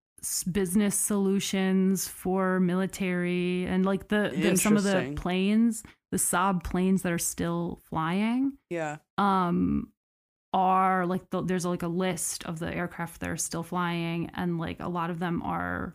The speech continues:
Speaker 1: like, the Saudi Arabian military and, like, stuff
Speaker 2: Yeah.
Speaker 1: like that.
Speaker 2: Yeah, yeah. <laughs>
Speaker 1: Yeah, like,
Speaker 2: Money.
Speaker 1: just,
Speaker 2: Yeah.
Speaker 1: and then some little, like, charter airlines and stuff like that. So
Speaker 2: Interesting.
Speaker 1: yeah, if you're in Europe, you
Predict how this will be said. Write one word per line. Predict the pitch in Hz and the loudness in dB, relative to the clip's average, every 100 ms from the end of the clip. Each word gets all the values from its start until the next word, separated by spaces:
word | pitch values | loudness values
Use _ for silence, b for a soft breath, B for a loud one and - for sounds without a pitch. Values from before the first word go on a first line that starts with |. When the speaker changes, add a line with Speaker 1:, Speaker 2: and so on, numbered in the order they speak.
| _ | _
Speaker 1:
like, | - 69 - - - _ _ _ _ _ _ _ - | -10 -10 -10 -14 -20 _ _ _ _ _ _ _ -6
the | 180 | -4
Saudi | - - - - - 175 170 175 | -2 -2 -4 -4 -4 -2 -2 0
Arabian | 185 202 220 233 240 | 2 2 4 6 6
military | 269 233 - 190 175 175 170 170 170 | 6 2 0 -2 0 0 0 -2 0
and, | 175 | 0
like, | 170 165 - | 0 -2 0
stuff | 165 156 | 0 2
Speaker 2:
Yeah. | 190 | 2
Speaker 1:
like | 160 | 2
that. | 170 175 | 2 4
Speaker 2:
Yeah, | 180 147 151 | 4 4 2
yeah. | 175 165 - - 185 196 - | 2 4 2 0 0 0 -2
<laughs> | 214 | -6
Speaker 1:
Yeah, | 220 196 - - 226 - | -2 -2 -2 -4 -8 -4
like, | 165 | 0
Speaker 2:
Money. | 160 151 120 82 | 0 0 -2 -4
Speaker 1:
just, | - 190 - - | -6 -4 -6 -4
Speaker 2:
Yeah. | 139 | 0
Speaker 1:
and | 220 | 2
then | 220 202 202 | 2 2 0
some | - 190 | 0 -2
little, | 185 185 180 175 175 175 175 - | 0 0 0 -2 -2 -4 -6 -6
like, | 180 160 - - | -6 -6 -8 -6
charter | 190 175 170 | -4 -2 -2
airlines | - 170 165 165 165 160 | -4 -4 -2 -2 -2 -4
and | 175 | -4
stuff | 170 - - | -6 -8 -6
like | 165 175 | -8 -8
that. | - 73 64 - 220 | -8 -8 -8 -10 -12
So | - - - - 185 - | -10 -8 -8 -8 -10 -12
Speaker 2:
Interesting. | 165 160 - 165 156 | -18 -16 -16 -8 -2
Speaker 1:
yeah, | 208 | 0
if | 190 | 2
you're | 269 | 6
in | 294 | 6
Europe, | 233 269 220 - | 6 6 2 0
you | - 196 196 185 | -2 2 2 0